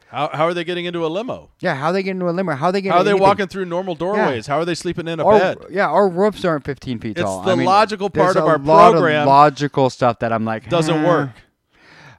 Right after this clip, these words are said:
Speaker 2: But, I mean, in their thought, you know, the, the whole thing, too, and this is from the Ohio, the, this is a, on Ohio State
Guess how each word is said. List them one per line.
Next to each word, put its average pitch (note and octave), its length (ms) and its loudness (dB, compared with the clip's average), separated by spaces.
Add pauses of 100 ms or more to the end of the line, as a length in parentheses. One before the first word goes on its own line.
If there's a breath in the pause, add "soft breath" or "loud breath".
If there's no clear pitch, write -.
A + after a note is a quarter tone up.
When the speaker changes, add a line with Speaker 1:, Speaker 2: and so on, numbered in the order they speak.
Speaker 2:
But, D#3 160 6
I D3+ 60 2
mean, D3 140 -2
in D3 260 -6
their D#3+ 220 -2
thought, C3+ 760 -4
you C#3 160 -10
know, A2+ 280 -6 (320 soft breath)
the, B2+ 160 -2
the C3+ 140 -4
whole E3 200 -4
thing, D#3 240 -6
too, C#3 220 -2
and B2+ 100 -2
this C3+ 160 -8
is C#3 80 -18
from C#3 140 -6
the B2+ 100 -4
Ohio, A#2+ 500 -2
the, A#2+ 200 -8
this C3+ 240 -6
is D#3 120 -10
a, B2+ 220 -4
on C#3+ 300 -2
Ohio C#3 340 0
State B2 360 -6